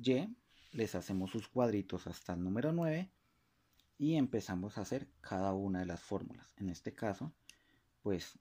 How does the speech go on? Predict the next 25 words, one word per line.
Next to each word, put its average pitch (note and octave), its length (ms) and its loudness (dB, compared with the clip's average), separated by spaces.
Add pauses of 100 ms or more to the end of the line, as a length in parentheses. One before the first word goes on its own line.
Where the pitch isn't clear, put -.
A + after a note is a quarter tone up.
voy G2+ 180 0
a F#2+ 40 0
empezar F#2 440 -2
a, F2+ 280 -6
las G#2 260 0
haré F2+ 180 -2
con G#2 160 -4
seis, A2 300 -2
siete, A#2+ 400 0
ocho G#2 260 -2
y C3 40 4
nueve, C3 380 2 (760)
pues A#2+ 540 -2 (960)
dando G#2 400 0
por A2+ 160 0
entendido G#2+ 580 0
que - 100 -4
el F#2 80 0
cero, G#2+ 300 0
uno, A2 280 0
dos, F#2+ 120 -4
tres, G#2 180 -6
cuatro G#2 280 -4
y B2+ 40 0
cinco - 360 -4